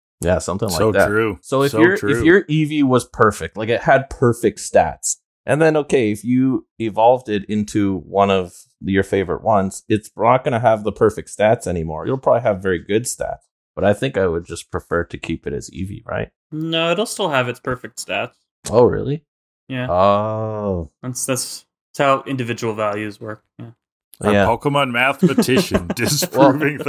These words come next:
Speaker 2: things
Speaker 1: well, well,
Speaker 2: again.
Speaker 1: no, but then I think my reason for not evolving it was still, was still, uh, relevant, right?
Speaker 3: Yeah,
Speaker 1: Because
Speaker 3: I mean,
Speaker 1: yeah.
Speaker 3: you don't wanna evolve it and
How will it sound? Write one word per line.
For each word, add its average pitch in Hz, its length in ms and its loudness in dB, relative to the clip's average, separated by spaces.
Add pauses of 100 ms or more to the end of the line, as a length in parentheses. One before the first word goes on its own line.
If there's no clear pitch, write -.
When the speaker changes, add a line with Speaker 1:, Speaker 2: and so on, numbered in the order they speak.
(140)
Speaker 2:
things 123 120 -2
Speaker 1:
well, 147 120 4
well, 147 100 -2
Speaker 2:
again. 98 180 -2
Speaker 1:
no, 139 240 6
but 131 120 -4
then 151 160 0
I 160 100 4
think 156 280 -4
my 135 140 4
reason 123 400 2
for 113 160 -2
not 110 220 6
evolving 95 500 2
it 76 140 -10
was 90 240 -4
still, 87 480 0 (320)
was 92 220 0
still, 87 520 -2
uh, 92 260 -10 (280)
relevant, 90 520 2
right? 82 340 -4
Speaker 3:
Yeah, 226 200 2
Speaker 1:
Because 95 280 -4
Speaker 3:
I 156 100 -2
mean, 139 260 -2 (120)
Speaker 1:
yeah. 87 300 0
Speaker 3:
you 135 80 2
don't 131 120 4
wanna 117 160 2
evolve 110 240 2
it 101 60 -4
and 101 420 -8